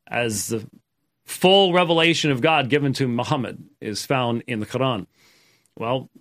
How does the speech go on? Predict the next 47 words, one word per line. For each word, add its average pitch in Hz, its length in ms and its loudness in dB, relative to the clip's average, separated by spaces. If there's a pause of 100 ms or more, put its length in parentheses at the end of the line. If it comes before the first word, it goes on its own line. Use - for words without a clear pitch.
(120)
that's 110 200 -8
the 127 80 -4
New 117 100 0
Testament 143 460 0
for 151 140 0
us, 160 360 0 (280)
actually 117 480 -6
Old 120 240 -2
and 127 120 0
New 117 120 -2
Testament, 117 500 -8 (500)
Tanakh 131 540 0
and 120 240 -2
the, 110 380 -4
the 117 100 -10
Greek 117 220 -6
scriptures, 107 480 -8 (320)
Hebrew 180 240 4
and 139 80 2
Greek 135 160 0
scriptures 123 400 -4
together. 104 340 -4 (1400)
And 185 420 4 (260)
so 220 200 6
we'll 196 140 2
talk 226 160 4
about 208 140 4
that. 151 240 2 (100)
And, 143 280 2
uh, 127 300 0
so 139 440 0
that's 143 200 0
a 165 60 2
little 131 120 0
preview 143 440 2
of 117 100 0
what 131 160 0
you'll 127 180 0
be 120 120 -2
able 120 100 0
to 113 80 -4
see 139 140 0
on 123 80 0
that. 131 180 -2
But 131 160 -2
I've 170 140 0
got, 269 220 0